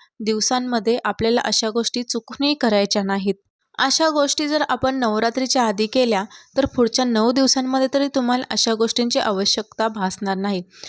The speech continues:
किंवा मग नवरात्री झाल्यानंतर या गोष्टी कराव्यात. त्यानंतर म्हणजे पुढचा नियम असा आहे की नवरात्रीच्या नऊ दिवसांमध्ये आपल्या घरात घटस्थापना केलेली असते, घट बसलेले असतात आणि अनेक स्त्रिया घट बसल्यावरती किंवा घट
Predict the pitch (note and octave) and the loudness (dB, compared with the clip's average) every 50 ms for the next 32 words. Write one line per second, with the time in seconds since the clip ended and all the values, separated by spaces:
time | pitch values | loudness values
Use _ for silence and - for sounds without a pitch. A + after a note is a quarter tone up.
0 | - - _ - A3+ A3 G#3+ G#3+ G3+ G3 G3+ G#3+ A3 A#3 B3 A3+ G3+ G3+ G3 G3 | -18 -18 _ -2 0 2 4 4 2 2 2 0 0 0 0 0 2 2 2 2
1 | G3+ G#3 G#3 - A3+ A#3 G#3+ G#3+ G3 F#3+ G3 G#3+ A3+ B3 A#3+ A3+ G#3+ A3 A#3 C4+ | 2 0 0 0 -2 -2 0 -2 -2 0 0 2 2 2 0 2 2 2 2 4
2 | C4 A#3 G3+ G3 F#3+ G3 G3+ - - - C4+ - - A3+ F#3 F#3 F3+ F#3 F#3+ F#3 | 4 2 2 2 2 0 0 0 0 -2 -2 0 -2 -2 -2 -2 -2 -2 -2 -2
3 | - - _ _ _ _ - - - - - _ - D4+ D#4 D#4+ D#4+ E4+ E4+ E4 | -2 -6 _ _ _ _ -20 -20 -20 -20 -18 _ 0 2 2 2 2 0 0 0
4 | D#4+ E4 E4 E4 E4 D#4+ D4+ D4 D4 C#4+ C4 C4+ B3+ B3+ - - C4 A3+ G#3+ - | 2 0 0 0 0 -4 -2 -2 -2 0 2 2 0 0 0 0 0 0 2 2
5 | C4 C4 C#4 C#4+ C#4+ D4 D4 - - - B3 - - C4 C4 C4 B3 A3 A3+ A3 | 0 0 2 2 2 2 2 2 0 -2 -2 -2 -2 -2 -2 -2 -2 -2 -4 -4
6 | A#3+ - - - _ _ - D4+ D4+ C#4+ B3+ A3+ G#3 G#3 G#3+ A#3 A#3+ A#3 C4+ C#4 | -6 -8 -20 -20 _ _ -2 0 0 2 2 2 2 4 2 2 0 0 0 -2
7 | C4+ - C#4 B3 A#3 B3 A#3+ A#3+ B3+ C#4+ D#4 D4+ D#4+ D4+ C#4+ - D4+ C#4+ C#4+ D4 | 0 2 2 2 2 0 0 2 2 2 2 2 2 2 2 2 0 0 0 2
8 | C#4+ D4 C4+ A3 A3+ A3 A#3+ - - - _ _ - G3 G3+ - - A#3 B3 B3 | 0 0 0 2 2 0 0 0 -4 -20 _ _ -4 -4 -4 -2 0 2 2 2
9 | A#3 B3 B3 B3 A#3+ A#3+ A3 A3+ A3 - A3 A#3 - - B3 A#3+ B3 C4 B3 B3+ | 2 0 0 0 -2 -2 -4 -6 -4 -2 -2 -4 -2 0 -2 -2 0 -2 -6 -6
10 | B3 - C4 B3 A#3+ A#3 A#3 A#3+ A#3 A3+ - - G3+ F#3+ G3+ _ _ _ _ _ | -6 -4 -2 0 0 0 0 0 -4 -4 -4 -8 -8 -8 -8 _ _ _ _ _
11 | _ - G3+ F#3+ G#3 A3 A3 G#3 G3 F3+ F3+ F3+ - - G#3 G#3 G#3+ A#3 B3 B3 | _ -12 -8 -2 2 2 2 0 0 0 0 0 0 -2 -2 0 2 2 2 0
12 | - - A3+ G3+ G#3 - - - - - - - C4+ D4+ D#4+ - - B3 A#3+ A#3+ | 0 0 -2 -2 -2 -4 -12 -18 -18 -16 -4 -2 0 2 2 2 0 0 -2 -2
13 | C4+ D4 - - - D4 B3+ A#3+ A3+ A3+ A3+ A3 C4+ C4+ C#4 C#4+ B3 B3 A3 - | -2 -4 -6 -8 -8 -6 -2 0 0 0 0 0 0 0 0 0 0 0 -2 0
14 | - B3 B3 B3+ C4 C4 A#3+ - A3 G#3 - - B3+ B3+ B3+ A#3+ G#3 A3 A#3 A3+ | 0 0 2 2 2 2 0 0 -6 -8 -4 -2 0 0 0 0 0 0 -2 -2
15 | A3+ | 0